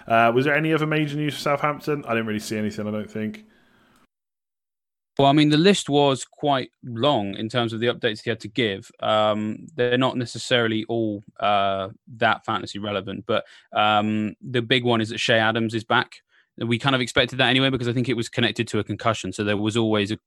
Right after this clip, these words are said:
Speaker 2: relatively short period for the recovery on that one. So he's fine. Uh, McCarthy is now back after he self-isolated. Um, and with him being a goalkeeper, it's kind of easier for him to slot back in,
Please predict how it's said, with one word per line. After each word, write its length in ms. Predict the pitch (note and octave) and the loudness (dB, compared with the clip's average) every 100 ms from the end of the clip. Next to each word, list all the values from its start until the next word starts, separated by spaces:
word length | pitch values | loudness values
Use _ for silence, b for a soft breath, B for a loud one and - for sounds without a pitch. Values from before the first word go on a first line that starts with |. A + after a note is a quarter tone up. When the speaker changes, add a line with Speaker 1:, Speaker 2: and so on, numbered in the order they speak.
| _ | _
Speaker 2:
relatively 640 | A#2+ A2 G#2 G2+ G#2+ G#2+ | -2 0 0 -2 -4 -2
short 420 | G2+ - A2 G#2 - _ _ - | -2 2 2 2 -4 _ _ 2
period 340 | A#2+ A2 G#2 | 4 4 2
for 120 | - | -2
the 240 | G#2 A2+ G#2 | -4 -2 0
recovery 420 | G#2 A#2 A2 A#2 | 0 0 2 2
on 120 | A2 | 2
that 120 | A2 | 0
one. 140 | B2 C#3 b b b | -2 -6 b b b
So 120 | - | -4
he's 200 | B2 A#2 | -2 0
fine. 340 | - F#2+ G#2 A2 b - | 0 0 -2 -6 b 0
Uh, 160 | A2 G2 | 2 2
McCarthy 600 | A2+ C#3+ C#3 - C3 A#2+ | 0 2 2 2 2 2
is 160 | A2 | 0
now 240 | A#2 A2 G2 | 0 -2 2
back 320 | G#2+ G#2 - | 0 0 -2
after 360 | A#2 G#2+ - G#2 | 0 0 0 -2
he 240 | B2 A2+ | 0 -2
self-isolated. 960 | G2 G#2 F#2+ G2+ F#2 G2+ F#2+ F2+ G2 - _ _ _ - | 2 2 4 2 2 0 0 -2 -6 -8 _ _ _ -4
Um, 320 | G#2 G#2 G#2 G#2 | 0 2 2 2
and 220 | A#2 A#2 | 2 4
with 160 | A#2+ B2+ | 4 4
him 120 | A#2 | 4
being 180 | A#2+ A2+ | 2 4
a 40 | |
goalkeeper, 480 | A2 A2 G#2+ G2+ G2+ | 4 2 0 -4 0
it's 300 | G2 G2 - | 0 -2 -6
kind 200 | - A2+ | -2 -2
of 80 | G#2 | 0
easier 380 | G#2+ G2+ G#2+ G2 | -2 -2 -4 -4
for 100 | G2 | -4
him 120 | G2 | -6
to 80 | - | -6
slot 200 | G#2 - | -6 0
back 200 | G2 - | -2 0
in, 260 | F#2+ F#2+ | -4 -6